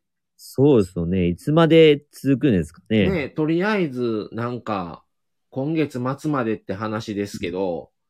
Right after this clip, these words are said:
Speaker 1: はいはい。
Speaker 2: 今ね、ほんとね、兵庫県もね、すごいんですよ、毎日。
Speaker 1: ああ、はいはいはい。
Speaker 2: 大阪、大阪、昨日二万人とかですからね、一日で。
Speaker 1: すごいですね。
Speaker 2: 神戸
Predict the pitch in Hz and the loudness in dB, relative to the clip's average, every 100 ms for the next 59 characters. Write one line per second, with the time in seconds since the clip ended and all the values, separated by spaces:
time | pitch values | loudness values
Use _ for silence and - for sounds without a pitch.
0 | _ 117 117 101 101 98 90 82 82 _ | _ -2 0 2 0 0 -2 -6 -12 _
1 | _ _ - - - - - 117 139 143 | _ _ -20 -20 -20 -20 -12 -8 -4 -4
2 | 143 131 156 175 165 151 147 135 110 127 | -4 -6 -4 -6 -6 -6 -4 -4 -4 -2
3 | 131 165 220 175 147 123 104 101 98 - | -2 -2 -2 -4 -4 -4 -6 -6 -6 -8
4 | 127 117 196 233 165 120 117 113 92 92 | -6 -2 0 0 -4 -4 -4 -4 -4 -4
5 | 107 110 110 113 - 104 87 - _ _ | -6 -6 -4 -6 -6 -6 -6 -10 _ _
6 | _ _ _ _ - 101 101 104 101 95 | _ _ _ _ -2 0 2 2 4 2
7 | 92 101 104 95 101 90 87 92 82 80 | 2 2 2 2 0 0 0 -2 -2 -6
8 | - _ _ _ _ - 208 247 247 220 | -16 _ _ _ _ -2 0 0 -4 -2
9 | 208 196 196 - 156 220 226 214 208 196 | 0 0 -2 -4 -4 -4 -4 -4 -6 -6
10 | 247 220 120 131 208 254 254 214 139 120 | -6 -4 -2 -2 -2 -2 -2 -2 -2 -4
11 | 101 95 - 98 92 104 104 - - 101 | -4 -6 -6 -6 -6 -4 -4 -4 -4 -6
12 | 90 82 - _ _ _ - - - 95 | -6 -8 -12 _ _ _ -20 -20 -8 -2
13 | 95 165 131 80 - 82 80 87 107 _ | 2 6 6 4 -2 -8 -8 -8 -14 _
14 | _ _ _ 254 247 | _ _ _ -2 0